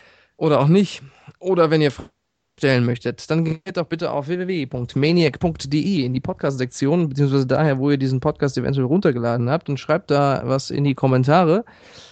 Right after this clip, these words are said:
Außer YouTube einen Daumen nach oben geben, außer der Daumensenker, der darf seinen obligatorischen Daumen nach unten abstimmen. Da könnt ihr auch Kommentare, äh, da lassen und Fragen stellen. Das gleiche gilt für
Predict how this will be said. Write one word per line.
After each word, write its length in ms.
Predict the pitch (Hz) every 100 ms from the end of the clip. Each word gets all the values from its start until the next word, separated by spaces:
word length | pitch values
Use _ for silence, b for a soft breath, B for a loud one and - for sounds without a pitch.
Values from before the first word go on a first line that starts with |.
| B B
Außer 260 | 190 220 - _ _ _ _ _ _ _ _ _ _ _ _ _ _ -
YouTube 360 | - 202 143
einen 240 | - 160 160
Daumen 200 | 180 202
nach 120 | 175
oben 260 | 196 220
geben, 260 | 180 156 139
außer 280 | 123 156 151
der 100 | 131
Daumensenker, 480 | 147 220 165 165 151
der 80 |
darf 180 | 127 139
seinen 140 | 139 127
obligatorischen 640 | 131 123 120 135 127 139
Daumen 240 | 123 123 131
nach 160 | 147
unten 340 | - 175 190 175
abstimmen. 920 | - 139 151 - - 165 147 123 131
Da 120 | 196
könnt 160 | 233
ihr 140 | 220 -
auch 160 | 208
Kommentare, 1080 | - 196 175 190 175 175 156 135 160 156 156
äh, 40 | 143
da 160 | 151
lassen 340 | 160 160 - 170
und 180 | - 139
Fragen 280 | 147 160
stellen. 380 | 165 - 180 214 - B B B
Das 220 | 139 135
gleiche 380 | 139 180 202 180
gilt 340 | 165 202 196
für 640 | - 190 202 214 214 214